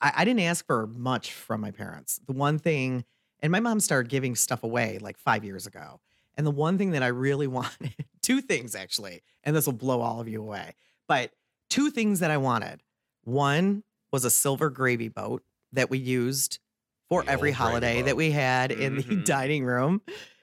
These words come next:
Speaker 1: and it's silver. And the other one, um, is a silver candy dish that was out for every holiday with, you know, Christmas candy or Easter candy or
Speaker 2: I love
Speaker 1: whatever.
Speaker 2: that.
Speaker 3: Right.
Speaker 2: Those are great.
Speaker 1: And those are the two things that totally remind me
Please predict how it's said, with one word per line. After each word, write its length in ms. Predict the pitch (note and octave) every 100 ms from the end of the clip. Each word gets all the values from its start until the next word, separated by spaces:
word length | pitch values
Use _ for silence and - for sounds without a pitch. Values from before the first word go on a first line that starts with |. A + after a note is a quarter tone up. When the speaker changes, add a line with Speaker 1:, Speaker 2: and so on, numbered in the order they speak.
| _
Speaker 1:
and 100 | E3
it's 160 | F3+ -
silver. 520 | - B2+ A2 A2 D3+ - _ _
And 140 | D#3+ D#3+
the 100 | E3
other 220 | F3+ F3
one, 520 | D3 B2+ B2 B2+ C3 -
um, 580 | C#3 B2 A#2+ A#2 A#2 A#2 -
is 200 | D3+ C#3 -
a 120 | C#3
silver 360 | B2 - A#2 C#3
candy 360 | - E3 D#3+ B2
dish 260 | G2+ F2 -
that 120 | G#2+
was 120 | C3
out 220 | B2 -
for 160 | B2 -
every 500 | B2 A#2+ B2+ B2+ B2 _ -
holiday 440 | D#3+ G#2 F2+ - -
with, 160 | A#2 - _
you 80 | C#3+
know, 140 | G2+
Christmas 420 | - - E3+ - -
candy 400 | B2 A#2 G#2+ F#2+
or 120 | F#2+
Easter 300 | E3 D#3 -
candy 380 | - A2 G2 F#2+
or 40 | G2
Speaker 2:
I 80 | D#3
love 40 |
Speaker 1:
whatever. 240 | D3+ F#3+ B2
Speaker 2:
that. 80 | F#2 G2+
Speaker 3:
Right. 120 | G#2+ - _ _ -
Speaker 2:
Those 220 | F3+ D#3+
are 80 | D#3
great. 240 | D#3+ F3
Speaker 1:
And 160 | F#3 F#3+ _ _ _ _
those 200 | F#3 F#3+
are 60 | A3+
the 120 | G3
two 300 | - G#3 G#3+
things 520 | A3 A3 F#3 C#3+ C#3
that 240 | C#3 C3 -
totally 640 | - F3+ F#3 F#3+ F#3+ F#3
remind 420 | E3+ D#3+ C#3+ C#3+
me 300 | C#3+ C3+ C3